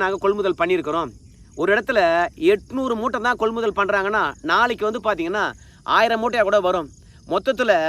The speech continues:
நாங்க பத்து லட்சம் மெட்ரிக் டன் நெல்லை கொள்முதல் பண்ணாலும் எண்பது சதவீத நெல்லை வந்து பாத்தீங்கன்னா அரைக்கிறதுக்கு எடுத்து மூட்டோம். இன்னும் டி பி சில வந்து இருபது சதவீத நெல்லு தான் இருக்குது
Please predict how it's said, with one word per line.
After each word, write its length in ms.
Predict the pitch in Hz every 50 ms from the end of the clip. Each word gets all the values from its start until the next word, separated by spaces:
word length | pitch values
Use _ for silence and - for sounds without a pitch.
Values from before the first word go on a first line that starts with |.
| 165 175 180 175 175 170 151 - - - - - - - - - - -
நாங்க 220 | 156 175 180 175 175 - -
பத்து 220 | 190 - - -
லட்சம் 260 | 233 226 185 - 240 208
மெட்ரிக் 280 | 214 190 - 254 202 -
டன் 160 | 240 220 196 190
நெல்லை 200 | 202 220 233 226 220
கொள்முதல் 360 | 214 214 220 220 202 208 185 -
பண்ணாலும் 420 | 185 190 190 185 196 233 240 185 139 120 - 110 147 180
எண்பது 240 | 202 233 226 269 254
சதவீத 320 | 220 226 240 220 214 208 202 185
நெல்லை 220 | 190 220 247 254 247
வந்து 180 | 214 202 233 190
பாத்தீங்கன்னா 300 | 196 170 165 175 208 196 247
அரைக்கிறதுக்கு 380 | 247 233 202 240 208 190 185 208
எடுத்து 140 | 175 214
மூட்டோம். 260 | 233 226 220 208 135 - - _ - - - - - - - - - - - - -
இன்னும் 260 | 220 254 262 240 190 190
டி 100 | 175 - 160
பி 120 | - - - 175
சில 100 | 233 226 214
வந்து 140 | 214 226 226 180
இருபது 200 | 202 233 233 226 208
சதவீத 200 | 226 208 214 214 190
நெல்லு 180 | 196 226 247 233 247
தான் 100 | 240 220
இருக்குது 260 | 208 202 196 214